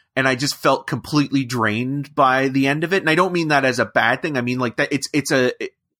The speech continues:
a very overwhelming experience, but in, in a way that great cinema should be. And,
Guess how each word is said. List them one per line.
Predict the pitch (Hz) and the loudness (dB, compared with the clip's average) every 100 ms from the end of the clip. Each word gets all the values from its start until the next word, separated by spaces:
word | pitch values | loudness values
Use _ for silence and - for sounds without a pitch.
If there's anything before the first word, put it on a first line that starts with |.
| - | -6
a | 139 | 0
very | 156 156 | 2 4
overwhelming | 147 135 127 120 117 123 123 | 4 2 2 2 0 0 -2
experience, | 110 - - 117 113 131 160 | -4 -6 -4 -2 -2 -2 -4
but | - 127 | -4 -2
in, | 110 107 113 | -2 -4 -6
in | 123 113 110 107 - - - _ _ | -6 -6 -6 -10 -16 -20 -20 _ _
a | 131 | 0
way | 120 120 | 2 2
that | 117 110 - _ _ _ 131 | 2 0 -4 _ _ _ -4
great | 139 135 135 | 0 2 0
cinema | - 143 127 113 | -2 0 0 0
should | 107 - 135 135 | -2 0 -2 0
be. | 165 190 196 | -2 -2 -4
And, | 117 117 110 110 | -2 -2 -4 -8